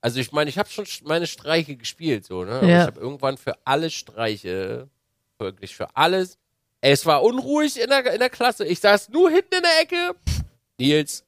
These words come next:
Speaker 1: raus. Okay. Alles klar, dann geh ich halt raus, dann steh ich vor der Tür,
Speaker 2: Mhm.
Speaker 1: Popel in der Nase, whatever. Ich stand auch immer da, ich hab immer meine Strafen akzeptiert, ich hab nie, also,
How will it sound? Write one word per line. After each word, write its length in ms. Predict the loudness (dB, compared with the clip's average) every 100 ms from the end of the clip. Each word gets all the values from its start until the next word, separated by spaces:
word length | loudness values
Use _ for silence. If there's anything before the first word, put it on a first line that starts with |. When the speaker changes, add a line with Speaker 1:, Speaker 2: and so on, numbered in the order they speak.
| -2
Speaker 1:
raus. 380 | 0 0 -2 -14 _ _ -8 -4 -4 -4 -6 -6 -8 -10 -16 _ _ _ _ _ _ -20 -20 _
Okay. 520 | -6 -2 2 2 2 -2 _ _ _ _ _ _ _ _ _
Alles 240 | -10 -10 -6
klar, 400 | -2 0 0 -2
dann 360 | -4 -18 -20 _ -16
geh 80 | -14
ich 140 | -6
halt 160 | -6 -2
raus, 480 | 2 2 2 0 -8
dann 160 | -20
steh 180 | -16 -12
ich 140 | -10 -8
vor 120 | -8
der 120 | -8
Tür, 240 | -4 0
Speaker 2:
Mhm. 100 | 2
Speaker 1:
Popel 260 | 2 2 0
in 80 | -4
der 120 | -4
Nase, 720 | -2 -2 -4 -6 -6 -6 -8 -6
whatever. 640 | -4 -2 -2 -2 -2 -2
Ich 120 | -2
stand 240 | 2 2 2
auch 120 | 0
immer 160 | -2
da, 200 | 0 0
ich 120 | 0 -2
hab 160 | -2
immer 220 | -2 0
meine 140 | 0 -2
Strafen 420 | -2 2 2 0
akzeptiert, 520 | -8 -10 -14 -6 -4
ich 60 | -4
hab 60 | -6
nie, 380 | -6 -2 2 2
also, 320 | 2 0